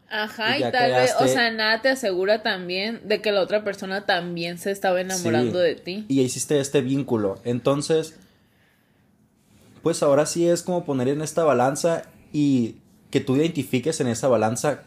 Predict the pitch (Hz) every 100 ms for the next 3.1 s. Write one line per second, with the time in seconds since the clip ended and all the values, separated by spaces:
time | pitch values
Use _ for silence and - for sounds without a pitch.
0 | - 139 151 160 - 98 113 113 117 113
1 | 110 107 107 98 90 - 123 - 87 -
2 | - - - 190 170 131 117 139 131 110
3 | 90